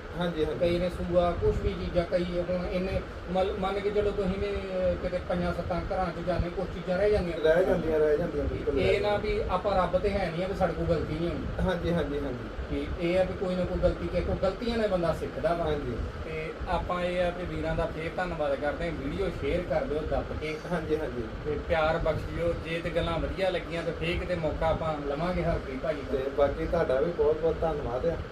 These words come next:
Speaker 1: ਜਿਹੜਾ ਤੁਸੀਂ ਆਏ ਜੇ ਅੱਜ ਤੇ ਆਪਣਾ ਕੀਮਤੀ ਸਮਾਂ ਜਿਹੜਾ ਤੁਸੀਂ ਕੱਢਿਆ ਵਾ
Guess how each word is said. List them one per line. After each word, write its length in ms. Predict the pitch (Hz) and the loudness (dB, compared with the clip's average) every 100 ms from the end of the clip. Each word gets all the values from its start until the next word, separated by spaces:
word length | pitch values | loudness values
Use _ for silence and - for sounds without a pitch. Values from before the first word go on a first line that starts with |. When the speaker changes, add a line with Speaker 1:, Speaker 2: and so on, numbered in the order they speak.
| - - | -12 -2
Speaker 1:
ਜਿਹੜਾ 240 | 143 143 151 | 2 4 2
ਤੁਸੀਂ 760 | 165 151 143 143 135 - 131 | 0 -4 -4 -4 -4 -6 0
ਆਏ 180 | 120 127 | 2 2
ਜੇ 120 | 156 147 | 2 0
ਅੱਜ 120 | 143 - | 0 -4
ਤੇ 80 | - - - | -6 -8 -4
ਆਪਣਾ 240 | 175 175 190 | -2 2 0
ਕੀਮਤੀ 360 | 190 190 180 | 2 0 0
ਸਮਾਂ 260 | 175 165 156 | -2 0 2
ਜਿਹੜਾ 200 | 151 160 | 2 2
ਤੁਸੀਂ 220 | 170 165 | 0 -4
ਕੱਢਿਆ 320 | 160 - 123 | -4 -2 0
ਵਾ 100 | 135 | 0